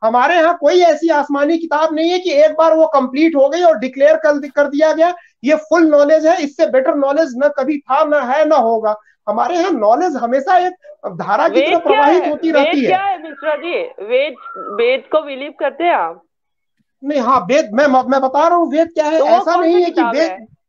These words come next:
Speaker 1: हाँ, मैं आपको
Speaker 2: कौन
Speaker 1: बता
Speaker 2: सी
Speaker 1: रहा हूँ
Speaker 2: किताब
Speaker 1: कौन
Speaker 2: है,
Speaker 1: सी
Speaker 2: कहाँ से
Speaker 1: किताब
Speaker 2: है,
Speaker 1: है वो।
Speaker 2: किसने लिखी है?
Speaker 1: नहीं, हमने, नहीं, हमने ये नहीं बोला कि वेद एक लिमिटेड हो गया, एक restriction हो गया कि वेद के बाद चीजों
Speaker 2: चार,
Speaker 1: में
Speaker 2: चार
Speaker 1: सुधार
Speaker 2: वेद
Speaker 1: नहीं
Speaker 2: है,
Speaker 1: हुआ या
Speaker 2: मिश्रा जी।
Speaker 1: नहीं, च-, मैं, अरे, चार वेद के बाद आप पुराण भी देखिए ना, उसके बाद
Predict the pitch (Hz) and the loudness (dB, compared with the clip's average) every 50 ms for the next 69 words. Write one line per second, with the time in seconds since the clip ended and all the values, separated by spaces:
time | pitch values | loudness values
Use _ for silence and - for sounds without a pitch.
0 | _ _ _ - 240 254 254 302 330 320 320 320 320 349 311 - 359 339 320 320 | _ _ _ -2 -2 0 2 2 2 4 2 2 0 0 0 0 0 0 0 -2
1 | 285 262 285 320 330 339 269 262 262 - - 311 320 269 254 240 226 202 202 214 | 0 0 0 0 0 0 0 0 0 -2 -4 -4 -4 -2 0 2 2 2 2 0
2 | 175 175 170 196 262 320 370 330 247 214 - - 233 - - - 277 240 220 202 | -2 -2 -2 0 0 0 0 0 -2 -4 -4 -2 0 0 2 0 0 -2 -2 -2
3 | - 262 294 311 330 339 302 339 381 349 269 285 277 294 320 359 302 233 311 349 | 0 0 0 0 -2 -2 -2 0 0 2 2 2 2 2 2 2 2 2 2 2
4 | 359 302 285 254 269 349 359 359 277 294 302 320 330 330 349 339 220 175 214 262 | 2 2 2 2 4 2 2 2 2 2 2 2 2 0 0 -2 -2 -2 -4 -2
5 | 320 339 349 330 320 330 330 302 269 247 269 294 294 320 349 339 294 285 294 294 | -2 -2 0 0 0 0 0 0 -2 -2 0 0 0 0 0 2 4 4 4 2
6 | 294 339 339 339 330 330 330 285 285 277 - - 339 330 - 370 359 320 285 262 | 2 2 2 2 2 0 -2 -2 -4 -6 -6 -6 -8 -6 -4 -2 0 2 2 2
7 | 240 214 190 156 - - _ _ _ _ - 302 220 165 240 302 359 359 359 349 | 2 2 0 -2 -4 -6 _ _ _ _ -8 -6 -6 -2 0 0 0 0 0 0
8 | 320 320 311 320 320 320 - - 285 254 247 320 330 320 330 370 349 370 254 240 | 0 0 0 0 -2 -4 -4 -2 0 0 2 2 2 2 0 0 0 0 0 2
9 | 262 311 320 302 302 311 330 320 302 311 320 320 339 330 330 233 233 - - 269 | 2 2 0 0 0 0 0 0 0 0 0 2 2 2 0 -2 -8 -6 -4 -4
10 | 262 240 294 294 208 - - - _ - 277 349 339 - - - - 240 247 262 | -4 -4 -4 -8 -10 -10 -12 -16 _ -4 -2 -2 -2 -2 -6 -14 -14 -8 -6 -6
11 | - - - - - - 339 330 311 247 247 294 302 247 277 294 311 302 320 302 | -6 -6 -4 -4 -2 -2 0 0 0 2 2 2 2 2 2 0 0 0 0 0
12 | 285 285 294 294 302 302 302 - 254 247 247 254 285 302 294 294 302 240 285 269 | 2 2 0 0 0 -2 -2 -2 -2 -2 0 0 0 0 2 0 0 0 0 -2
13 | 277 - 262 247 285 320 330 294 254 - - 302 285 294 302 | -2 -2 -2 0 2 2 2 2 0 -4 -4 -2 0 0 0